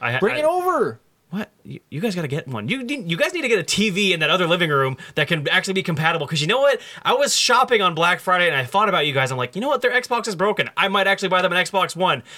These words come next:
Speaker 1: But then I thought, "You don't have an H D M I cable to plug into."
Speaker 2: Hey, one thing at a time, man.
Speaker 1: <laughs> You guys gotta do something.
Speaker 2: Hey,
Speaker 1: I
Speaker 2: for,
Speaker 1: can't
Speaker 2: for, uh, for those listeners, if you're wondering what we want for Christmas,
Speaker 1: Buy Luke a T V.
Speaker 2: a th-,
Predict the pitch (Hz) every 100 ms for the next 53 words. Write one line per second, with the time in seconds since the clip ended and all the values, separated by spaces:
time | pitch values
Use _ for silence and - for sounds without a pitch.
0 | - 147 196 180 - 220 196 151 - -
1 | 147 185 233 180 220 220 214 190 220 196
2 | 226 214 208 190 180 190 233 277 202 220
3 | 180 214 226 240 233 202 220 247 214 160
4 | 139 135 139 147 - 147 160 165 - 175
5 | 359 440 339 453 370 440 - 294 247 196
6 | 190 - - 208 156 - 180 - - -
7 | 151 - 165 165 160 147 135 - 151 151
8 | 147 151 139 151 147 156 170 190 127 127
9 | 120 123 127 120 117 110 113 113 104 107
10 | - 113 - 143 - - - 117 196 208
11 | 196 190 151 156 139 127 120 131 135